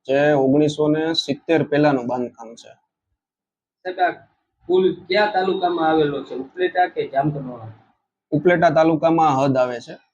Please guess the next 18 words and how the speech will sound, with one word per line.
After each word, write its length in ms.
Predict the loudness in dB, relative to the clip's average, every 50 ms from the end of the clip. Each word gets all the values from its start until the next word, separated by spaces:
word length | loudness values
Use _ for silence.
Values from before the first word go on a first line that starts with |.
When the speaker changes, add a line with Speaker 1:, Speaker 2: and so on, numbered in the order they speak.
| _ _
Speaker 1:
કોઝવેની. 580 | -2 -2 0 0 -2 -4 -4 -4 -6 -8 -8 -10 _ _ _ _ _ _ _ _ _ _ _ _ _ _ _ _ _ _ _ _ _ _ _ _ _ _ _ _ _ _ _ _ _ _ _ _ _ _ _ _ _ _ _ _ _ -16 -8
Speaker 2:
બંને 280 | -4 -4 -2 0 0 0
તાલુકાની 1600 | 2 2 2 2 0 -2 -2 -4 -2 0 0 0 0 0 -2 -4 -10 _ _ _ _ _ _ _ _ -4 0 0 2 2 2 0
બંને 260 | 0 0 0 0 0 0
બાજુ 380 | 2 2 0 2 2 2 4
અડધો 320 | 4 2 2 2 2 2 2
અડધો 280 | 2 2 0 -2 -2
છે, 140 | -2 -2 -4
આખો 380 | -4 -2 -4 -6 -8 -6 -2 0
ઉપલેટામાં 640 | 0 0 -2 -4 -10 -8 -6 -6 -6 -4 -2 0
આવે 180 | 0 0 0 -2
છે? 180 | -6 -10 -18 -20 _ _ _ _ _ _ _ _
Speaker 1:
આખો 220 | -4 -2 0 2 2
ઉપલેટા 380 | 2 2 2 2 2 2 2
તાલુકામાં 500 | 0 0 0 -2 -2 -4 -6 -8 -8 -8
આવે 180 | -10 -10 -12 -12
છે 120 | -14 -16 -18 -12 -10
કોઝવે. 380 | -8 -8 -8 -8 -10 -12 -12